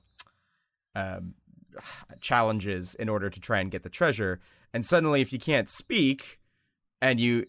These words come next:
you know, you have to sort of convey this stuff, or, or say it's like, uh, you can only shout, or,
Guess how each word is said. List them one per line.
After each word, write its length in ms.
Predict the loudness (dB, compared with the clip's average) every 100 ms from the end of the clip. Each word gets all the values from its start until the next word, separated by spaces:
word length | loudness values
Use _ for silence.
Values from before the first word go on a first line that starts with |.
| _
you 180 | -6 -2
know, 300 | 2 2 0
you 200 | -2 2
have 180 | 2 2
to 180 | -4 -6
sort 220 | -2 -2
of 120 | -2
convey 500 | -2 -2 0 0 0
this 180 | 0 -2
stuff, 320 | -2 -4 -4 -14 _
or, 260 | 2 4 4
or 160 | 0
say 320 | 2 2 4
it's 220 | 2 0 0
like, 320 | 0 0 -2 -2
uh, 280 | 0 0 -2
you 120 | -2
can 120 | 0
only 240 | 0 0 -4
shout, 540 | -2 0 -2 -4 -16 -8
or, 560 | -2 0 0 0 -2